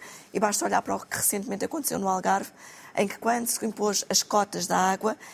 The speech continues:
impôs cotas da água de forma completamente, eh, insensível perante aquilo que é a distinção entre um agricultor de produção da laranja, da pela-, beira-rocha,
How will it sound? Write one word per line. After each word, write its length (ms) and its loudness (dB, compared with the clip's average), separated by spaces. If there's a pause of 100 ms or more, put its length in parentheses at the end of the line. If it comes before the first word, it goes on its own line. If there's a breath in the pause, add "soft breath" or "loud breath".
(180 loud breath)
impôs 360 0
cotas 360 -2
da 120 2
água 320 2 (300 loud breath)
de 80 -10
forma 300 2 (160)
completamente, 880 0 (280 loud breath)
eh, 180 2
insensível 720 0
perante 300 -2
aquilo 180 -4
que 140 -4
é 60 2
a 20 -2
distinção 600 0 (360 loud breath)
entre 280 -2
um 40 2
agricultor 600 -2
de 60 -12
produção 440 0 (300 loud breath)
da 140 2
laranja, 540 4
da 80 -4
pela-, 420 -2
beira-rocha, 640 2